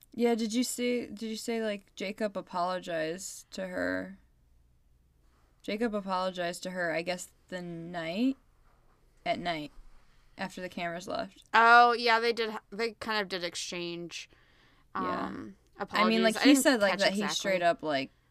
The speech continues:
Speaker 1: he said, like, "I fucked up." Like, he said that, and he's like, you know, like, and I, like, relayed that to her. Like, I was really honest, and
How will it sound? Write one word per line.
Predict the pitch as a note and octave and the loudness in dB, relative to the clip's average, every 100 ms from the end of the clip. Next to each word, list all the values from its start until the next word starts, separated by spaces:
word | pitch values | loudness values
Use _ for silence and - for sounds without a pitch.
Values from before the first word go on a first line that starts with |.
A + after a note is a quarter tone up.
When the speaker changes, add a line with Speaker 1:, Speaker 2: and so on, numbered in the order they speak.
| _ - | _ -14
Speaker 1:
he | G#3 | -12
said, | G3 F#3 - | -8 -8 -6
like, | - - | -6 -4
"I | - | -6
fucked | - - - - | -6 -10 -12 -12
up." | - - - | -12 -12 -10
Like, | E3+ | -10
he | G3+ | -10
said | F3+ - C3 | -8 -6 -6
that, | - - - | -6 -6 -6
and | G3+ | -10
he's | G3+ - | -10 -14
like, | - B1 - _ - | -14 -16 -18 _ -20
you | - - - | -20 -20 -16
know, | - | -14
like, | G1+ - - | -14 -14 -10
and | D3+ | -6
I, | C#3+ C3+ | -4 -2
like, | B2 C#3+ | -4 -6
relayed | D3 G#2+ C#3+ | -8 -6 -6
that | C#3+ A#2 | -6 -8
to | F#3 | -10
her. | F#3 E2+ B1+ | -10 -8 -8
Like, | G1+ - | -10 -10
I | - | -12
was | - - | -12 -12
really | D#3+ C3 G#2 - _ _ _ - - - | -10 -8 -10 -14 _ _ _ -20 -20 -8
honest, | D#3+ D#3+ D#3+ D#3 - - F3+ | -4 -4 -4 -6 -8 -12 -10
and | C#3+ | -10